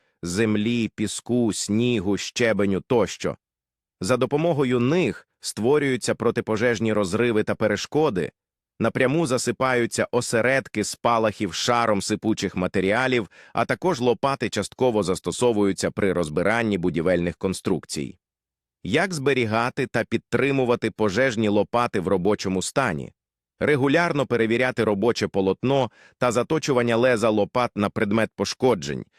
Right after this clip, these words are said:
очищати лопати після кожного використання та зберігати у сухому місці.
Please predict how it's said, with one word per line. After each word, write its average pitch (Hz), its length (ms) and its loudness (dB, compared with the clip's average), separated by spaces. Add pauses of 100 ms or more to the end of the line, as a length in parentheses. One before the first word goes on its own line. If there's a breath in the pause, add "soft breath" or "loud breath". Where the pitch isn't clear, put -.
(140)
очищати 123 600 0
лопати 110 540 0
після 95 280 -2
кожного 101 440 0
використання 98 760 0
та 104 200 0
зберігати 98 580 -2
у 87 120 0
сухому 101 420 0
місці. 92 500 -2